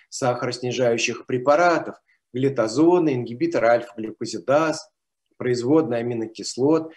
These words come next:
Препаратов стало много. И мы поняли, что все они, снижая глюкозу, тем не менее могут иметь в том числе и побочные действия.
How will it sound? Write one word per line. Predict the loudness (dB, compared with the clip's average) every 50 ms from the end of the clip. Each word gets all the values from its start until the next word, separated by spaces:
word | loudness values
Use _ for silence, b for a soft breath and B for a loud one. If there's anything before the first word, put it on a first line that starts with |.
| B B B
Препаратов | -4 -4 0 0 2 4 4 4 2 0 -4 -6
стало | -6 0 4 4 6 6 4 4
много. | 2 2 2 2 2 2 2 2 0 -4 -8 -12 _ _ _ _ _ _ _ _ _
И | 0 2
мы | 2 2 0 0
поняли, | 0 0 2 2 4 4 4 4 2 2
что | 0 -6 -6 0 2 4 6 6 6 6 4 2 -4 -10 -20 _ _ _ _
все | -12 -8 0 2 4 4 4
они, | 2 -2 -4 -6
снижая | -6 -6 -4 -4 -2 0 0 2 2 0
глюкозу, | 0 0 0 -2 -2 -2 -2 0 2 2 2 2 0 -2 B B B B B B _
тем | -6 -4 -2 -2 -2
не | -4 -4
менее | 0 2 4 4 4 4 4 2 2 0
могут | 0 0 2 2 2 2 2 2 2
иметь | 2 4 4 4 4 2 -4 -12
в | -20 -6 -4
том | -2 -2 -2 -4
числе | -6 -8 -2 0 2 2
и | 2
побочные | 2 2 2 2 0 -2 -2 -4 -4 -4 -4 -4 -4
действия. | -4 -4 -4 -4 -6 -8 -12 -14 -14 -14 -16